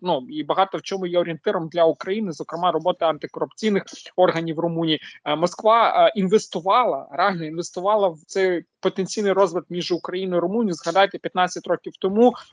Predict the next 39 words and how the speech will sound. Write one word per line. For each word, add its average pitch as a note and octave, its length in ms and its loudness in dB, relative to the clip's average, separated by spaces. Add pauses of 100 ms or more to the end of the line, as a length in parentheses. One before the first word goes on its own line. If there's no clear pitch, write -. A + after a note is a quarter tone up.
історії F#3+ 440 2
зі E3+ 120 -6
Зміїним, F#3 540 -2
намагання E3+ 420 -2
створити, F3+ 640 2 (280)
е, D#3+ 580 8
загрози F3+ 600 2
цій E3 280 -2
Румунії. F3+ 640 0 (240)
І E3 40 -2
вони G#3 220 2
на A3 120 2
цьому G3 260 -4
грали. E3+ 440 2 (380)
Е, D3+ 200 2
вони F3+ 240 0
використовували G3+ 500 0
ці - 140 -10
фактори F#3+ 380 0
ще - 140 -10
на F#3+ 60 -6
початку - 360 -4
дев'яностих. E3+ 580 -4
Істо-, D3 320 -6
історія F#3+ 360 2
з - 80 -6
Трансністрією, F3 960 0
коли, F3 220 0
на F3 100 4
жаль, F#3 240 4 (360)
е, D3+ 520 6
частина A3+ 360 0
українських G3+ 540 -4
націоналістів E3+ 760 -4
воювала F#3+ 400 4
на E3 260 -2
стороні F#3 520 -2
Московії, F3 680 2
так, G#3+ 220 0